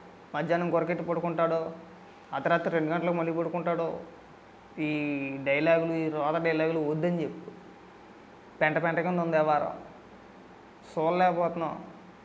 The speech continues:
"ఏంట్రా బాబు మా దరిద్రం" అనిపిస్తుంది రాజకీయంగా. అంటే సీరియస్గా ఏదైనా ఒక విషయం పని చూద్దామని అలా స్క్రోల్ చేస్తే సరిపోద్దండి.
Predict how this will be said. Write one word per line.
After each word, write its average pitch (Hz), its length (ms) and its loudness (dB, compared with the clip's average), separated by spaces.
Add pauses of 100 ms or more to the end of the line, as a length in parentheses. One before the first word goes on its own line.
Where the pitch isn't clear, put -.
(800)
"ఏంట్రా 175 300 0
బాబు 185 280 6
మా 185 140 2
దరిద్రం" 170 400 2
అనిపిస్తుంది 175 600 -2
రాజకీయంగా. 175 540 2
అంటే 185 420 4
సీరియస్గా 165 400 2
ఏదైనా 175 220 2
ఒక 175 120 -2
విషయం 165 240 -2
పని 185 120 -2
చూద్దామని 185 560 0 (360)
అలా 147 180 4
స్క్రోల్ 160 460 0
చేస్తే 202 220 0
సరిపోద్దండి. 185 800 0